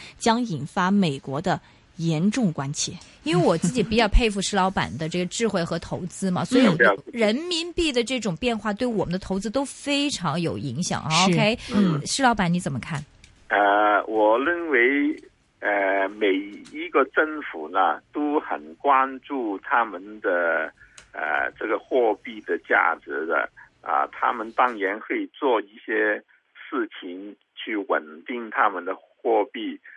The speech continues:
Speaker 3: 好像前一段时间，呃，土耳其货币贬值，那当然他们要透过，呃，加息啊，很多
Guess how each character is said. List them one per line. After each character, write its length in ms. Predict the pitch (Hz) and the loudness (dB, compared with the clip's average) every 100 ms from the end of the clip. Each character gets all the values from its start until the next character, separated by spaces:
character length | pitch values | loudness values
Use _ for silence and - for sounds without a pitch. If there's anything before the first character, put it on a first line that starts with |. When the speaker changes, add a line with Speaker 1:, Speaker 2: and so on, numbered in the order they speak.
| - - | -20 -2
Speaker 3:
好 200 | 87 90 | 0 2
像 240 | 117 117 | 0 0
前 240 | - 110 | 0 0
一 120 | 131 135 | 0 2
段 240 | 131 123 | 2 2
时 200 | - 110 | -6 -4
间， 320 | 139 123 123 120 - - - - | 2 4 2 -2 -18 -20 -18 -2
呃， 540 | 101 92 90 90 90 - _ | 2 2 4 2 0 -2 _
土 200 | - 127 | -12 0
耳 200 | 139 104 98 | 4 4 2
其 540 | - 156 120 123 - - - | -4 -4 -2 -2 -4 -10 -20
货 260 | - 131 | 0 0
币 220 | 123 131 123 | 0 -6 -6
贬 200 | 104 82 90 - | -4 -4 -6 -6
值， 360 | 98 110 107 104 | 0 0 0 0
那 300 | 117 104 98 - _ - | 2 2 -2 -12 _ -2
当 180 | 117 107 | -2 0
然 220 | 95 107 | -2 -2
他 140 | 123 | -6
们 180 | 107 107 113 - | -4 -6 -10 -10
要 180 | 110 98 | -2 -2
透 180 | - 110 | 0 -4
过， 180 | 98 92 - - | 0 0 0 -6
呃， 260 | 87 73 76 - | -6 -4 -4 0
加 240 | 110 101 | 2 2
息 400 | - _ 107 101 | 0 _ -8 0
啊， 300 | 92 80 82 - - | 2 4 2 -4 -14
很 120 | - 80 | -16 -6
多 140 | 104 | -6